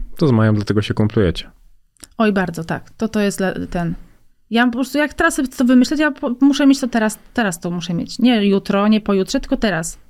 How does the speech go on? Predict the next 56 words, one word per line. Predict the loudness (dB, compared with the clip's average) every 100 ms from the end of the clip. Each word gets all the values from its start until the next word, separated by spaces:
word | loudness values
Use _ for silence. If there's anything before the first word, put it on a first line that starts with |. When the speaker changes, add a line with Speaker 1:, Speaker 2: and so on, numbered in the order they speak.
| -4
Speaker 1:
I | -2
to |
było | 2 0
z | 0
tobą | 0 2
zawsze? | 2 0 0 -2 -6 _ _ _ _ _ _ _ _ _ _ _ _ _ _ _ _ -10 -2
Speaker 2:
E, | 0 2 2 2 0 -4 -8 -10 -14 -14 4
nie, | 6 6
to | 4
chyba | 2 2
też | 0
nie | 2
było | 4 4
zawsze, | 2 0 2
no | 2
bo | 2
też | 0 4
nigdy | 4 6
nie, | 6 4 2
nigdy | 6 6 6 4
by | 4
mi | 4
to | 2
wcześniej | 2 4
do | 4
głowy | 4 4
nie | 4
przyszło, | 2 -2
bo, | 0 0
bo | 2 2
byłam | 4 4 4 2
w | 0
wielodzietnej | 0 0 -2 0
Speaker 1:
Mhm. | 2 4
Speaker 2:
rodzinie, | 4 4
więc | 2
tam | 0 -2
się | 0
wszystkim | -4 0 0
trzeba | 2 2
było | 2 2
dzielić, | 2 2 0
trzeba | 0 0
było | 0
właśnie | -2 -2 -4
się, | -4
wiesz, | -4 -4 -4
uczyć, | -4 -6 -8 -14 -6
trzeba | -2 0
było | 0
być | 0 -2
spokojnym, | -2 -2 0 2 2 2
każdy | 0 0 2
ma | 4 2
swoją | 2 4 4
kolej. | 2 2 2 0